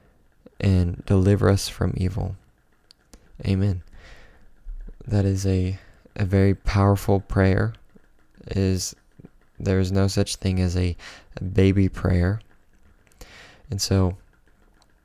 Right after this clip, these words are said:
just remember, if you imagined your favorite celebrity or the Queen of England,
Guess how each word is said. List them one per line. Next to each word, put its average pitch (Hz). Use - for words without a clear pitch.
just 107
remember, 92
if 104
you 117
imagined 104
your 95
favorite 92
celebrity 95
or 90
the -
Queen 104
of 107
England, 90